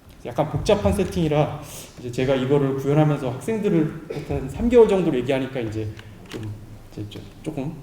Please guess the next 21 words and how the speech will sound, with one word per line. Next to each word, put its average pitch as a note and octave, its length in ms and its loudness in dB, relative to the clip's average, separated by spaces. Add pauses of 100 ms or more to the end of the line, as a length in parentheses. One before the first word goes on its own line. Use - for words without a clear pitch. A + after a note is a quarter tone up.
(340)
뭔가 C3 300 2
이제 A#2+ 180 0
무슨 A#2+ 300 2
얘기를 D#3 200 8
하는구나라고 D3 540 2
서로 E3 240 2
의사소통이 C3+ 460 -2
되기 A2 120 -4
시작하더라고요. A2 480 -8 (400)
저희가 - 720 0 (140)
뭐 C3+ 120 -8
한, C#3+ 260 -10 (100)
지금까지 D3+ 300 -6
한 D3+ 80 -6
팔십 A3+ 260 -4
명 A3+ 140 -4
정도 F3 220 -2
사람을 C#3 400 -4
모아서 A#2+ 280 -6
실험을 F#3+ 320 -4
했었습니다. A#2+ 460 -10